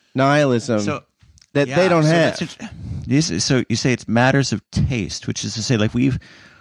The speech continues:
Speaker 2: we've internalized that into kind of our personal aesthetic, whereas for them,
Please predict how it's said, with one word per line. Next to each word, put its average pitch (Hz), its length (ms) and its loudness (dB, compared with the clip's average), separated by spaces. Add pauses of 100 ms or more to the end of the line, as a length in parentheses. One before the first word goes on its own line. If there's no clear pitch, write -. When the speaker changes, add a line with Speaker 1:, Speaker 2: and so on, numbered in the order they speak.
(120)
Speaker 2:
we've 135 260 2
internalized 120 1040 0
that 95 300 0
into 95 320 -6
kind 95 260 -2
of 90 120 -4
our 87 160 -2
personal - 760 0
aesthetic, - 680 -4 (560)
whereas 104 520 4
for - 220 -2
them, 92 880 0